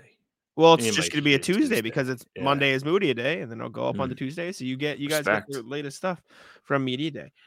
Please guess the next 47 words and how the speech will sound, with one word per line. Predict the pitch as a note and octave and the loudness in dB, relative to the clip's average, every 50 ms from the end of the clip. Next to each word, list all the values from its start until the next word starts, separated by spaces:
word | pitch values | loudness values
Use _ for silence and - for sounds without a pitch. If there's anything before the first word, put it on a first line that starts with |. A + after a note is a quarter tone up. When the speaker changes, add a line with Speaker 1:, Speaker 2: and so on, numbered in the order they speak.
| _ _ - | _ _ -4
Speaker 1:
Um, | - B2+ C3 B2+ B2 B2 A#2+ B2 A#2+ G#2 - _ _ _ _ _ | 2 4 4 4 4 2 -2 -4 -8 -12 -14 _ _ _ _ _
we | - C#3+ D3 | -4 0 2
are | D3 D3 C#3+ | 2 2 2
keeping | - - D#3 D3 D3+ D#3 D3+ D3 D#3 D#3 _ _ _ _ _ _ _ _ _ - | 0 -4 -4 -4 -4 -4 -6 -6 -8 -12 _ _ _ _ _ _ _ _ _ -8
it | G3 - - - | -8 -8 -8 -8
ready | - B2+ C#3 D#3+ D#3+ D#3+ E3+ F3 _ - | -6 -2 0 2 2 0 -2 -2 _ -10
with | C#3 C3+ - | -10 -4 2
basketball | D3+ D3 D3 D#3 - - D#3+ D3+ D3 D3 C#3+ | 4 4 4 4 2 -2 -2 0 0 0 0
news, | D3 D3+ D3+ D3 - | 0 -2 -2 -2 2
Celtics | - C#3 C#3+ C#3 C#3+ D3 C#3 - | 4 4 4 4 2 -4 -4 -2
news, | C#3+ C#3 C#3+ C#3+ C3 | -4 -4 -2 -2 0
all | C3+ C3+ C#3+ | 0 0 0
the | C#3 C3+ | 0 -2
good | B2+ C#3 C3+ | -6 -8 -8
stuff. | - - C3+ C#3 C#3+ | -6 -4 -4 -4 -4
Sam | - D3+ D#3+ | -4 -4 -2
and | E3 D3 | 0 -2
I | C3 | -2
played | B2 - E3 G3+ G3+ C#3+ | 0 0 0 0 2 2
basketball | C3 A#2+ B2 - - B2+ A#2+ A#2+ A#2 | 0 0 0 -2 -6 -6 -4 -4 -2
last | A#2 A#2 A2+ A#2 - - | -2 -2 -4 -4 -6 -6
night, | A#2 A#2+ D#3+ - _ _ _ _ _ _ _ _ | -6 -6 -8 -8 _ _ _ _ _ _ _ _
uh, | - A#2+ A2 A#2 | -6 -6 -4 -4
for | C3 B2 | -4 -4
our | A2+ | -2
Speaker 2:
Sure | A2+ G#2 F#2+ | 0 0 2
Speaker 1:
intro. | F#3 C#3 | 2 2
Speaker 2:
did. | - - | 4 4
Speaker 1:
I | B2+ C#3+ D#3+ E3 E3 D#3+ D#3+ C#3+ - - _ _ _ _ - | 6 8 8 10 8 8 6 4 0 -4 _ _ _ _ -10
literally, | - C3+ C3+ C#3+ D#3 E3+ F3+ E3+ D#3 C#3+ A2 | -6 -4 0 2 4 4 4 4 4 4 4
I | - C#3+ | 2 2
don't | D3+ E3 E3+ | 2 4 4
know | E3+ | 2
if | D#3+ D3+ | 2 2
you | D#3 C#3+ | 0 -2
noticed, | C3+ C#3 D#3 - - | -2 -2 -4 -4 -4
Sam, | - D#3 C#3 - | -2 -2 -2 0
I | - C#3+ D#3 D3+ A2+ - - | 0 -2 -2 -4 -6 -6 -6
didn't | C#3+ C#3+ C#3 - | -6 -6 -6 -6
make | C3 C3+ C3+ - | -6 -6 -6 -6
a | A2 G#2+ | -8 -12
single | - - - - C3 C3+ C3 B2+ A#2 | -12 -12 -10 -8 -6 -4 -4 -4 -4
shot. | - - A#2 G#2 - - _ _ _ _ _ _ - | -4 -6 -6 -6 -8 -12 _ _ _ _ _ _ 2
I | C3+ C#3+ | 2 2
did | C#3+ C#3+ D3+ C#3+ | 2 2 0 0
not | D3 C#3+ D3+ E3+ E3 - - | 4 6 8 8 6 6 2
score | - - - D3 C#3 C3+ G#2+ G2+ - | -6 -2 2 2 2 2 2 0 -2